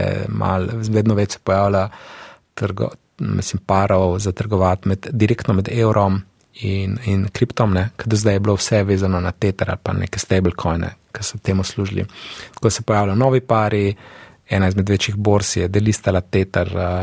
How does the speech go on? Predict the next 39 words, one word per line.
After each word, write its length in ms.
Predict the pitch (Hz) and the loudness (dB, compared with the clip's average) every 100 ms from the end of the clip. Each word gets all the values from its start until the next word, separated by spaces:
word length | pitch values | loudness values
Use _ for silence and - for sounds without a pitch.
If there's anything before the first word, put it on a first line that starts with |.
| 90 | -2
že 120 | 92 | -2
devetnajstega 500 | 92 92 98 95 98 | 0 0 0 0 0
marca, 360 | 92 90 90 104 | 2 2 0 0
oziroma 300 | 104 110 101 | 2 4 2
ga 120 | 98 | 4
ni 120 | 117 | 4
delistala, 500 | 110 110 117 - 98 90 | 4 4 4 2 0 2
je 140 | 90 | 2
ga 120 | 101 95 | 0 -2
prepreči 680 | - - 95 - 107 - 98 | 0 -2 -2 2 2 2 -2
nakup, 440 | 92 - 101 - | -2 0 -2 -4
eh, 840 | - - - - - - - - 92 90 87 90 | -20 -20 -20 -20 -20 -20 -20 -6 -2 0 0 0
evropskim 420 | 101 107 - 101 | 0 0 2 0
državljanom. 800 | 92 92 98 110 117 107 101 95 113 _ _ | 2 2 2 2 4 4 2 0 -4 _ _
To 140 | 135 | 2
je 80 | 117 | 2
zdaj, 180 | 110 101 | 2 0
to 120 | - | 0
se 140 | - | 0
zdaj 180 | 107 110 | 4 4
v 40 | 104 | 4
naslednjih 280 | 98 104 | 4 0
treh 180 | - 98 | 0 -2
mesecih 300 | - 110 - - | 2 2 0 -4
se 120 | 104 | -2
bo 300 | 98 95 95 - - - | 0 0 -2 -8 -20 -14
to 180 | - 104 | -2 -2
razčistilo. 600 | 98 - - 147 - 127 117 - - - - - - | -2 -4 -2 -2 0 0 0 -6 -20 -20 -20 -20 -14
Če 80 | - | -8
se 120 | - 117 | -6 0
pa 80 | 117 | 2
dotaknem 460 | 113 113 110 113 | 4 2 0 -2
še 140 | 107 113 | -2 -4
teh, 220 | - 117 - | -2 -2 -2
um, 460 | 117 101 101 98 113 120 - | -2 0 0 -2 -6 -10 -10
centralnih 800 | - 101 113 107 107 107 98 - | -6 -4 0 2 2 2 0 0
bank 420 | 101 117 139 - | 0 2 0 -2
in 80 | 107 | -2
njihovih 500 | 120 - 135 143 | -2 -4 -4 -6